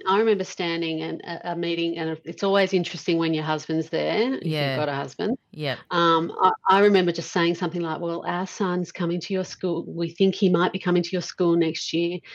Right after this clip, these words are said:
Speaker 1: This is the, one of the deputy principals of the school.
Speaker 2: Mm.
Speaker 1: Um, and, you know, he, he suffers anxiety and he's, he da, da, da, whatever."
Speaker 2: Yep.
Speaker 1: And, um, and the principal looked at my husband and went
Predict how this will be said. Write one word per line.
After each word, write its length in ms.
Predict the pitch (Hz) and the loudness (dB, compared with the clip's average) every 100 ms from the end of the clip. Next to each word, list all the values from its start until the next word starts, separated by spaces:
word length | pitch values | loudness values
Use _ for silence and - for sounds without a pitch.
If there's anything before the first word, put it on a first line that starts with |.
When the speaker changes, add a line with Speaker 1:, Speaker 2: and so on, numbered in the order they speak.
| - - | -18 -6
Speaker 1:
This 200 | - 202 | 0 2
is 160 | 214 175 | 2 2
the, 360 | 202 180 170 - | 4 6 4 2
one 160 | 180 180 | 2 4
of 80 | |
the 80 | 165 | 4
deputy 340 | 160 165 170 160 | 2 0 0 -4
principals 680 | - 165 160 - 156 147 160 | -2 -4 -2 -4 -4 -4 -6
of 100 | - | -8
the 80 | |
school. 460 | 127 - 143 165 269 - | -12 -2 0 2 0 -6
Speaker 2:
Mm. 340 | 165 156 143 127 | -4 -4 -4 2
Speaker 1:
Um, 440 | 170 165 165 165 - _ _ - | 6 6 6 2 -4 _ _ 0
and, 240 | 185 190 | 4 6
you 80 | 208 | 8
know, 80 | 208 | 6
he, 140 | 208 | 6
he 340 | 226 - 226 233 | 4 4 4 4
suffers 380 | 240 262 262 254 | 2 2 2 2
anxiety 840 | 233 185 165 175 175 190 170 170 | 2 2 4 4 2 0 0 0
and 240 | 156 165 | 0 -2
he's, 360 | 170 165 165 - | 0 0 -2 -8
he 260 | - 180 190 | -10 -8 -2
da, 100 | 220 | 2
da, 120 | 180 143 156 | 4 2 2
da, 60 | 170 | 0
whatever." 400 | 156 156 151 214 240 - | 2 0 2 0 -4 -12
Speaker 2:
Yep. 180 | 170 160 - | -8 -8 -2
Speaker 1:
And, 380 | 185 180 180 180 | 2 4 6 6
um, 240 | 180 175 175 170 _ _ _ _ _ - | 6 4 0 -12 _ _ _ _ _ 2
and 80 | 214 | 2
the 60 | |
principal 560 | 214 247 247 247 - 240 | 4 4 4 0 0 2
looked 240 | 220 220 | 2 0
at 80 | 208 | -4
my 100 | 190 | -2
husband 400 | 185 214 214 202 | 2 2 4 2
and 80 | 190 | 4
went 280 | 180 175 | 2 0